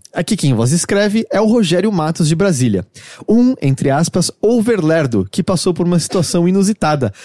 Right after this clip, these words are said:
a qual sinto que preciso compartilhar com os senhores. Então, sou usuário de iPhone e uso o app Podcasts da própria Apple pra ouvir vocês, principalmente nos trajetos de casa pro trabalho e de trabalho pra casa.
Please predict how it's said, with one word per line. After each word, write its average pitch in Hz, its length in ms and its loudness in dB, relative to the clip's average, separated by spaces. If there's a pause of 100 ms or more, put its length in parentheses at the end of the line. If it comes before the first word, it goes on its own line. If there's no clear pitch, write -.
(200)
a 127 120 0
qual 180 200 0
sinto 165 360 -2
que 180 100 -2
preciso 156 320 -2
compartilhar 143 600 -2
com - 100 -4
os 117 80 0
senhores. - 520 -4 (280)
Então, 247 340 0 (680)
sou 269 220 0
usuário 226 320 2
de 214 140 0
iPhone 196 500 0
e 170 140 2
uso 180 200 4
o 170 40 4
app 170 240 0
Podcasts 160 680 0
da 131 120 0
própria 139 440 0
Apple 143 200 -2
pra 151 140 -2
ouvir 143 160 2
vocês, 139 500 -2 (480)
principalmente 240 540 2
nos 196 120 0
trajetos 160 560 0
de 156 100 0
casa 131 380 0
pro 151 140 -4
trabalho 135 540 0
e 156 60 2
de 139 120 -2
trabalho 110 400 -2
pra 160 140 -2
casa. 85 340 -6